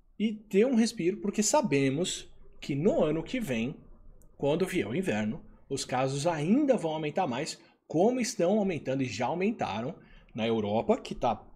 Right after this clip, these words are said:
parcialmente fechada ou completamente fechada em muitos países, e os Estados Unidos, que não tá se fechando,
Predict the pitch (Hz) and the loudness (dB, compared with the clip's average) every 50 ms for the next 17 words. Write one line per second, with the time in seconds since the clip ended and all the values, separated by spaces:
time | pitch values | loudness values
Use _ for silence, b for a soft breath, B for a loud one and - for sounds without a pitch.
0 | - - _ _ - 135 135 - 156 123 131 139 135 - 131 117 - - 143 135 | -20 -20 _ _ 0 0 2 4 2 2 2 0 0 0 -2 -2 0 0 2 2
1 | 135 117 107 - B B B B B B 135 135 - 165 165 165 165 147 139 139 | 0 0 -2 -8 B B B B B B 0 2 4 2 2 2 2 0 0 -2
2 | 131 131 131 - 131 120 - 123 117 127 131 135 135 127 127 131 135 143 151 190 | -4 -4 -2 -2 -4 -2 -2 -2 -2 -2 -4 -4 -4 -4 -2 -2 -2 2 4 4
3 | 240 277 - - 185 - - 220 147 104 107 120 123 135 180 - - B B B | 4 4 0 -4 -6 0 2 2 2 2 0 -4 -4 -6 -10 -12 -14 B B B
4 | B B B 220 220 208 - - 208 220 214 247 220 185 190 - - 202 202 214 | B B B 4 4 4 4 4 4 4 4 4 4 4 4 2 2 2 2 2
5 | 202 147 143 - 202 208 - - 123 120 131 143 | 2 0 2 2 0 2 2 -2 -2 -4 -4 -6